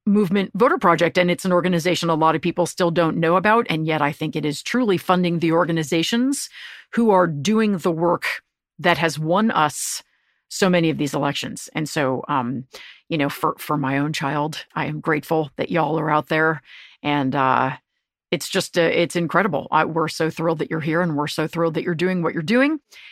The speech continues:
And if people want to get more involved and check out your work for twenty twenty-three and twenty twenty-four, they go to movement dot vote, right?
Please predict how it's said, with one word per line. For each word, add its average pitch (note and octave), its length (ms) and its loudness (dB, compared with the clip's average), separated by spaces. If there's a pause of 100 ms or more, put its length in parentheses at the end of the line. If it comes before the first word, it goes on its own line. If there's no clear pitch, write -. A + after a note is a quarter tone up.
(140)
And F3+ 220 4
if F3 100 0
people A3 320 2
want G#3 320 2
to G3+ 360 0
get G3 280 2
more G3 260 2
involved F#3 460 4
and C#3+ 160 0
check - 260 2
out F#3+ 160 2
your F#3 140 2
work F#3+ 220 2
for F#3+ 120 -2
twenty F#3+ 260 -2
twenty-three A3+ 760 0
and F#3 200 0
twenty F#3+ 220 -2
twenty-four, G#3 680 0
they E3+ 220 2
go F3 200 4
to E3+ 480 2
movement F3 600 0
dot F#3 180 6
vote, A#3+ 360 2
right? A#3 240 4